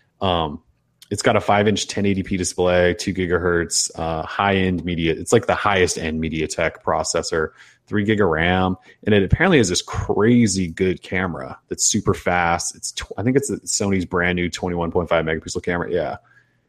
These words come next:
It's supposed to be super fast and awesome. And this phone I want. And it comes in gold, black, or white. But yeah, the, all they announced was it's going to selected countries across emerging markets. So never coming anywhere near here. I'm gonna have to try to import it from India or something like that.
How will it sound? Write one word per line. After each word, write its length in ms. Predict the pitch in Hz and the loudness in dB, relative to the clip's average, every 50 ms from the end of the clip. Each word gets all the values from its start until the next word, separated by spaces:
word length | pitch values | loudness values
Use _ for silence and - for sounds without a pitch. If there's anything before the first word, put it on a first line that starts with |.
| _ _ _ | _ _ _
It's 80 | - - | -6 -2
supposed 160 | - 131 - | -2 0 0
to 80 | 113 | 0
be 20 | 104 | -2
super 280 | - - - - 123 | -2 -2 0 0 0
fast 480 | 107 - 117 117 120 123 123 120 - - | 0 2 2 4 4 4 4 2 2 0
and 100 | 90 - | -2 -2
awesome. 560 | - 101 113 117 117 - - 110 107 104 - | 0 0 0 2 2 2 2 2 2 2 0
And 200 | - 98 95 92 | 0 -2 -2 2
this 200 | 131 175 196 - | 2 2 2 4
phone 240 | - 123 104 95 90 | 4 2 4 4 4
I 100 | 90 85 | 4 4
want. 640 | 82 82 78 73 92 110 90 - - - - - - _ - | 2 2 2 2 4 2 2 0 -4 -12 -14 -16 -16 _ -10
And 80 | - | -8
it 40 | 98 | -4
comes 240 | - - 117 107 95 | -2 0 0 0 0
in 100 | 92 85 | -2 -2
gold, 300 | 80 90 85 85 87 80 | -2 0 0 0 0 0
black, 260 | 85 85 85 85 - | 2 2 0 0 0
or 60 | 92 | 0
white. 200 | 87 87 90 90 | 2 2 2 2
But 300 | 82 107 98 90 - - | 4 4 4 4 2 -2
yeah, 220 | - 107 104 92 85 | -2 0 0 2 0
the, 80 | 82 | 0
all 240 | - - 101 107 110 | 0 2 4 4 4
they 120 | 113 127 113 | 4 4 2
announced 440 | 104 98 92 90 95 101 - - | 2 2 2 0 0 -2 0 2
was 340 | 120 113 117 127 123 123 - - _ _ _ _ _ _ - | 4 4 6 4 4 0 -4 -12 _ _ _ _ _ _ -12
it's 100 | 92 - | -6 -2
going 180 | - 107 104 101 | 0 0 0 0
to 120 | - 104 | 0 -2
selected 800 | 95 - - - 110 92 82 92 101 - - - 151 147 143 - | -2 -2 0 0 0 0 0 0 -2 -2 -2 -2 -2 -2 0 -2
countries 640 | - - 107 104 98 - - 104 101 101 101 98 - | -4 -2 0 0 0 0 0 0 2 2 0 0 0
across 520 | 98 95 - - 104 90 87 90 87 - | -2 -4 0 2 2 4 4 4 2 2
emerging 420 | - 92 90 87 85 82 90 85 78 | 0 -2 -2 -2 -2 -2 -2 -2 -2
markets. 440 | 80 82 82 - - - - - - | -2 -2 -2 -4 -6 -8 -6 -4 -2
So 280 | 98 87 82 - - - | 0 0 0 -2 -4 -4
never 480 | 95 92 87 78 80 78 76 71 - _ | 0 0 2 2 2 0 -2 -4 -6 _
coming 280 | - 85 80 76 80 - | -6 -6 -4 -4 -4 -6
anywhere 360 | 87 87 85 80 78 78 76 82 | -4 -4 -2 -2 -2 -4 -6 -8
near 240 | 80 80 - 82 | -8 -10 -10 -10
here. 380 | 87 87 - - - - - _ - | -10 -10 -10 -10 -12 -12 -14 _ 0
I'm 100 | 101 101 | 4 4
gonna 100 | 104 98 | 6 6
have 140 | 95 92 - | 4 2 0
to 80 | - - | 0 2
try 160 | 110 98 92 | 4 4 4
to 120 | 92 87 | 4 2
import 360 | 85 82 - - - 87 85 | 0 -2 0 2 4 4 4
it 80 | 85 - | 4 2
from 240 | - 92 87 85 80 | 0 -2 -2 0 -2
India 400 | 87 82 80 85 80 80 78 - | -2 -2 -2 -2 -2 -2 -2 -4
or 60 | - | -6
something 280 | - - - - - - | -8 -12 -14 -16 -16 -20
like 140 | - - - | -20 -16 -12
that. 200 | - - - | -10 -10 -10